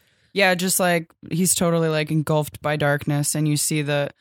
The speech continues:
only, like, the little teeny tops of these tentacles that you know are basically as big as a tree trunk. So you know this, like, is some cavernous area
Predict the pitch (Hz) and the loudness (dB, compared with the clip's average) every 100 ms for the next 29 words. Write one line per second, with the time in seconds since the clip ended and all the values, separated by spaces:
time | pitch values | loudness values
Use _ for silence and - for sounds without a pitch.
0 | _ _ 202 220 214 - 190 190 185 170 | _ _ 0 2 2 0 -2 0 -2 -2
1 | 233 214 202 190 170 170 180 165 175 - | 2 4 4 4 2 4 2 2 0 0
2 | 165 165 170 170 165 165 170 165 160 147 | 0 0 0 0 0 0 0 0 0 0
3 | 156 151 160 160 156 151 151 151 147 - | 0 0 -2 -2 -2 -4 -4 -4 -6 -6
4 | 147 143 147 147 156 - _ - - _ | -6 -4 -4 -4 -6 -12 _ -20 -20 _
5 | - - 165 160 160 147 151 160 147 151 | -6 0 2 4 2 2 0 0 -2 -4
6 | - - 156 - 220 156 - 151 151 151 | -10 -6 0 2 2 0 0 2 2 2
7 | 151 147 147 147 147 147 147 | 0 -2 -2 -2 -2 -2 -2